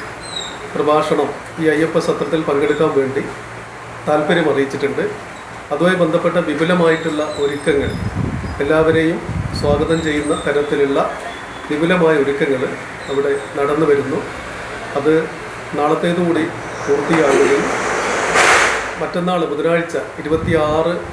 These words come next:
വൈകുന്നേരം ആചാര്യഭരണത്തോടുകൂടി ഈ പരിപാടിക്ക് തുടക്കമാവുകയും ചെയ്യുന്നു. ഇതിൻ്റെ യജ്ഞ ആചാര്യൻ എന്ന് പറയുന്നത്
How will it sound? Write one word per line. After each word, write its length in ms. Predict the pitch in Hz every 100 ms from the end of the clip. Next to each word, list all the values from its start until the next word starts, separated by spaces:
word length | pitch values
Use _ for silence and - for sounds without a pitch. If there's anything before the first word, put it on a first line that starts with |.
| - - - 147
വൈകുന്നേരം 580 | 147 160 156 160 139 143 - - - - - 147
ആചാര്യഭരണത്തോടുകൂടി 1080 | 151 165 165 165 156 156 156 147 135 135 127 - - - - - - - - 156
ഈ 40 | 160 170
പരിപാടിക്ക് 540 | 147 143 151 151 151 165 -
തുടക്കമാവുകയും 680 | 143 143 160 151 139 139 131
ചെയ്യുന്നു. 280 | 135 123 - - - - - - - - -
ഇതിൻ്റെ 260 | 165 170 185 165
യജ്ഞ 260 | 156 - 196 196 165
ആചാര്യൻ 360 | 156 165 165 170 160
എന്ന് 120 | 156
പറയുന്നത് 380 | 143 143 143 135